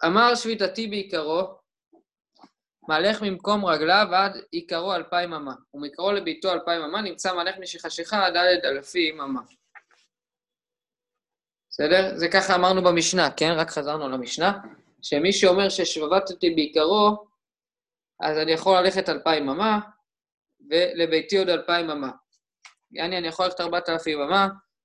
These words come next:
כדי להגיע הביתה. בסדר? ואמר רבא, בנ"א עמוד א',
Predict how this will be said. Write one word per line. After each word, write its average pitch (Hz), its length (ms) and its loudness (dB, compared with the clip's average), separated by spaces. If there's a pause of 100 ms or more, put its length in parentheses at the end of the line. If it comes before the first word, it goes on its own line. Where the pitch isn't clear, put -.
(480)
כדי 147 260 -2
להגיע 151 320 4
הביתה. 147 400 2 (1600)
בסדר? 180 400 0 (220)
ואמר 165 300 2
רבא, 175 360 4 (600)
בנ"א 175 400 -4 (120)
עמוד 190 220 -4
א', 247 160 2